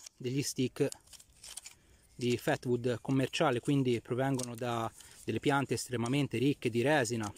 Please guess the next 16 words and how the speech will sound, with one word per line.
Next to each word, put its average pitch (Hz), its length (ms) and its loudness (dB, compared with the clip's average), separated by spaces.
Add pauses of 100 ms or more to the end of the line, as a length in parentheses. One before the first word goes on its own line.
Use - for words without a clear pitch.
(140)
Infatti, - 300 -8
come 120 180 -10
si - 140 -10
vede, 107 260 -4 (1800)
il 117 60 -16
contenuto 123 480 -4
di 127 120 0
resina 117 420 -2 (1120)
è 120 80 -6
altissimo. 110 580 -6 (1600)
Questi 147 260 -10
sono 123 540 -4 (2500)
degli 113 240 -2
stick - 480 -2
di 120 280 0 (380)
fatwood 117 840 -4